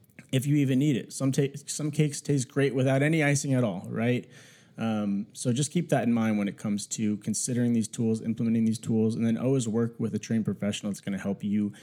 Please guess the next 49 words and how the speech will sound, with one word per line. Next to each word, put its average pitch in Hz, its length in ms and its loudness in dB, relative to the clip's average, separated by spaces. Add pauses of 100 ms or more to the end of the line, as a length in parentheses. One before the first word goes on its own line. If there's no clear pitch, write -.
(240)
implement 113 400 0
these 107 160 0
and 107 100 -4
condition 107 440 -2
them 104 160 0
in 104 100 -4
the 92 60 -2
proper 104 340 -2
way. 98 240 2
The 92 100 -4
dog 117 260 2
I'm 120 120 2
working 117 240 2
with 110 180 2
right 107 220 2
now 113 320 4 (800)
was - 160 -6
conditioned 117 420 2
to 135 80 2
an 120 80 2
e-collar 120 640 0 (420)
in 120 100 0
a 117 60 2
way 113 160 4
that 110 140 0
was 104 140 0
very 120 180 4
compulsion-based. 113 920 0
It 104 60 -4
was 104 160 0
on 107 120 0
a 98 40 0
board 107 280 0
and 113 80 2
train 113 220 0
program 113 440 0
that 95 120 -2
was 95 260 -4 (380)
very, 117 360 2
uh, 98 240 -2
attached 113 420 -4
to 113 100 0
a 98 60 0
timeline. 127 640 0
And 104 100 -2
so 113 280 0
while 110 200 2
the 110 100 2
dog 120 380 2